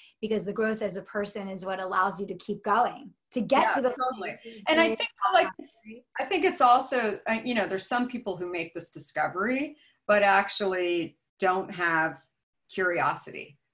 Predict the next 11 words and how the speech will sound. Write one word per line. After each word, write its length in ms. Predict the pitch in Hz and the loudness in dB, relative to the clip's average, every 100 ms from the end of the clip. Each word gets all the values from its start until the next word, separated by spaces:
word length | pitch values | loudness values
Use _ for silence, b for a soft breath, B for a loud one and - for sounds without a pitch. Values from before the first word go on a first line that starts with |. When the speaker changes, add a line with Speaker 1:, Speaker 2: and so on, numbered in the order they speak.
| - | -4
Speaker 2:
Like, 240 | 185 180 | -4 0
I, 460 | 185 175 170 170 - - | 4 4 4 0 -4 -6
you 120 | 190 | -4
know, 200 | 175 165 | -2 0
I 120 | 175 180 | 0 -2
feel 360 | - 226 220 | -4 -2 0
like 360 | 196 175 - - | 2 0 -2 -8
there's 300 | 180 175 175 | -4 -4 -6
this 140 | 165 - | -12 -14
curiosity 720 | - 190 185 170 170 190 196 | -6 -4 0 0 0 -4 -6
component 720 | 208 196 - 196 202 208 | -8 -10 -6 -6 -4 -4